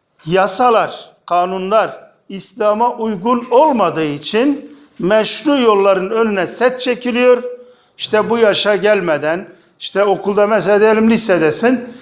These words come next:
yirmi yaşına gelmişsin, yirmi bir yaş, lisede evlilik yasak. Yaşı ne olursa olsun. İşte efendim, e, iş bulmadan, bilmem okul bitmeden falan filan veya on sekizden önce evlilik yasağı getiriliyor.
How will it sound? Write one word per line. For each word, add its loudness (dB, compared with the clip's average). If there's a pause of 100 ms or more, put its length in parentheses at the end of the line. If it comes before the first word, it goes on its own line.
(140)
yirmi 2
yaşına 2
gelmişsin, -2
yirmi 0
bir 2
yaş, 2
lisede -2
evlilik 0
yasak. 0 (1200)
Yaşı 2
ne 2
olursa 2
olsun. -6 (400)
İşte 0
efendim, 0 (380)
e, 4 (340)
iş 0
bulmadan, 0
bilmem 0
okul 0
bitmeden 0
falan 2
filan 0 (800)
veya 2
on 2
sekizden -2
önce 0
evlilik 0
yasağı 0
getiriliyor. 2